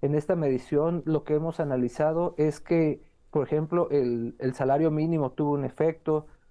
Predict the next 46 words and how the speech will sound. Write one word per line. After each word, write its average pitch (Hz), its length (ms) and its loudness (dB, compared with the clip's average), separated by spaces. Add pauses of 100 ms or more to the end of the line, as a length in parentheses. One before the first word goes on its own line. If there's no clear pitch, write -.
(120)
¿no? 156 180 -2
También, 147 540 -4
eh, 135 120 2
vemos 151 360 0
que 127 280 -2
en 131 140 -2
la, 120 220 0
en 139 100 -2
la 127 140 -4
parte 151 320 -2
más, 151 340 -2 (380)
más 143 220 -4
baja 156 280 -2
de 151 80 0
la 131 80 0
distribución, 123 800 -2 (400)
eh, 123 220 2
hubo 156 180 0
un 175 120 2
incremento, 139 640 -2
¿no? 135 180 -2
En 151 80 0
los 123 100 0
primeros 143 420 0
deciles, 156 600 -2
la 123 100 -4
gente 143 420 -2
más 143 220 -4
pobre, 170 400 -2 (260)
hubo 151 180 0
un 156 100 0
incremento. 139 580 -2
Sin 135 240 0
embargo, 156 480 0
por 135 140 -2
ejemplo, 151 320 0
esto 160 180 -2
no 156 100 -2
se 160 120 -2
ve 151 120 2
reflejado 147 760 -2
en 139 100 -4
las 120 140 -6
comunidades 131 420 0
rurales, 131 460 0
donde 123 500 -2